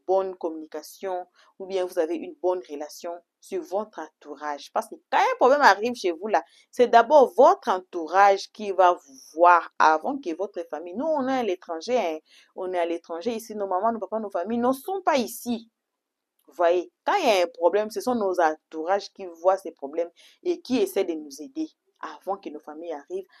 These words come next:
avant qu'on appelle papa, avant qu'on appelle maman. D'abord, c'est ton entourage. Alors, si tu es une personne problématique, comment on peut t'aider ? Tu peux même mourir, hein ? Tu peux même mourir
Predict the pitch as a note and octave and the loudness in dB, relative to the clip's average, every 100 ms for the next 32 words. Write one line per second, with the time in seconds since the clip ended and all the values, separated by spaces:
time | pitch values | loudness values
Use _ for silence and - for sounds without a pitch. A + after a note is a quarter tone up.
0 | _ - D#3+ G#3+ A#3 F#3 D#3+ F#3+ G#3 E3 | _ -10 -2 -2 -2 -6 -4 -4 -4 -8
1 | - F#3+ E3+ F#3+ G3+ F#3 D#3+ G3 G3 D#3 | 0 2 2 0 -4 -10 -8 -6 -6 -10
2 | D#3+ G#3 A3+ _ _ _ E3 D3+ E3+ G3+ | -2 -2 -2 _ _ _ -6 -2 4 4
3 | G3+ D#3 D#3+ D3+ D3+ _ D#3 F3 - A#3 | 4 -6 -8 -10 -14 _ -8 -8 0 0
4 | B3+ A#3 A#3+ A4+ C4+ C4 A3+ F3+ D#3 G#3 | 2 0 -2 -6 -2 -2 0 2 2 2
5 | G3+ E3+ D3+ D3 D3 F#3 - F3 G3 A#3 | -4 -2 -4 -4 -12 -16 -10 -8 2 2
6 | F#3+ A#3 E3 E3+ G3+ A#3+ F4 F4+ C#4+ C4+ | 2 -4 -8 -8 -8 -8 -6 -6 -2 -2
7 | E4+ F4+ D#4 D#4+ F4 _ _ _ _ C#4 | 0 -2 -2 -4 -10 _ _ _ _ -4
8 | C4+ A#3+ G3+ F#3 F#3 B3 | -2 -2 -4 -8 -6 -6